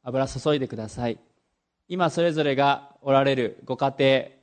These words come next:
それぞれの場所に主の豊かな臨在がありますように、これから御言葉を開くときに、どうぞあなたが豊かに私たちに語ってください。感謝いたします。主イエスキリストの皆によってお祈りします。アーメン。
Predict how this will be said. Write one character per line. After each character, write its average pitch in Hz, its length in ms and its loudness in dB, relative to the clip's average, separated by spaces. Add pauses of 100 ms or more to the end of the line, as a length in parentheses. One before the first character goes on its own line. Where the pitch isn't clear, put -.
(160)
そ - 120 -10
れ 143 60 -2
ぞ 131 80 -2
れ 131 80 0
の 127 100 -4
場 123 140 0
所 135 160 -6
に 139 320 -6
主 - 160 -8
の 139 400 -2
豊 170 260 -2
か 190 100 0
な 160 120 2
臨 151 220 0
在 160 180 4
が 156 80 4
あ 151 60 4
り 147 80 -2
ま 147 120 -2
す - 160 -10
よ 110 140 -4
う 107 60 -10
に、 135 240 -10 (280)
こ 139 100 -6
れ 135 80 -2
か 135 100 2
ら 131 80 2
御 135 100 -2
言 139 100 -2
葉 139 280 0
を 135 80 0
開 151 220 2
く - 60 -14
と 143 120 -4
き 139 140 -6
に、 147 260 -8 (120)
ど 170 120 -2
う 175 40 0
ぞ 160 120 -2
あ - 20 0
な 180 140 -2
た 170 160 0
が 180 320 2
豊 151 260 -6
か 147 80 -4
に 165 180 -6
私 123 280 -4
た 120 80 -16
ち 151 100 -12
に 175 80 -8
語 - 80 -12 (100)
っ 110 80 -14
て - 140 -16
く 107 60 -18
だ 104 120 -16
さ 117 200 -12
い。 - 100 -14 (920)
感 123 100 -12
謝 117 100 -6
い 113 60 -4
た 117 100 -4
し 127 100 -10
ま 139 120 0
す。 - 240 -18
主 - 160 -10
イ - 20 2
エ 156 80 0
ス - 100 -8
キ 143 120 -6
リ 135 80 -2
ス - 20 -16
ト 143 80 -6
の 131 80 -4
皆 139 220 0
に 156 80 0
よ 135 80 0
っ - 20 -8
て - 260 -2
お 117 80 -10
祈 117 120 -4
り 117 80 0
し 120 120 -10
ま 131 140 -2
す。 - 240 -14
ア 117 120 -6
ー - 20 -2
メ 131 180 0
ン。 - 200 -10